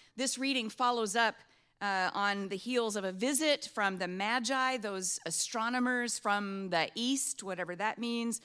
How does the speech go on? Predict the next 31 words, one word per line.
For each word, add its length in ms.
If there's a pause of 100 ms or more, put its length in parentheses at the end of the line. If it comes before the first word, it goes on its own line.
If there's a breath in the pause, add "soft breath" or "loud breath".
(280 loud breath)
who 80
have 120
been 200
reading 320
signs 720
in 120
the 60
stars 440
in 80
the 80
sky, 460
and 140
they 60
have 100
traveled 360
a 40
great 300
distance 520
to 100
come 240
pay 260
homage 560 (400 loud breath)
to 540
likely 560
not 480
an 160
infant, 560
but 440 (360 soft breath)
a 60
young 340
toddler. 640